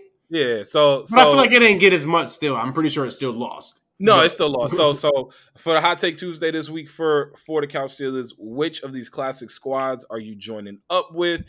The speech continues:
Speaker 1: It was Team Urameshi, obviously from Yu Yu Hakusho, Team Dai Gurren from, uh, Gurren Lagann,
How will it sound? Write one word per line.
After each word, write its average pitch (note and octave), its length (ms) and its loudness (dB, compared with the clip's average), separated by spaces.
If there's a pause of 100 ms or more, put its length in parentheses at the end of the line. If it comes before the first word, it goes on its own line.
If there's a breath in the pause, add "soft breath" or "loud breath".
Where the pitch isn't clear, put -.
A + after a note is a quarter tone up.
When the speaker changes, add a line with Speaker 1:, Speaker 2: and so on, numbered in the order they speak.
(220 soft breath)
Speaker 1:
It B2+ 140 -6
was A#2 180 -10
Team D#3+ 300 -8
Urameshi, C#3 680 -4
obviously B2 380 -8
from A2+ 200 -14
Yu A2+ 100 -12
Yu G#2+ 120 -14
Hakusho, C3+ 680 -6 (260 soft breath)
Team D3 300 -8
Dai A#2 240 -4
Gurren C3+ 440 -2
from, A2+ 520 -8
uh, G#2+ 180 -10
Gurren A2 260 -8
Lagann, C#3+ 500 -6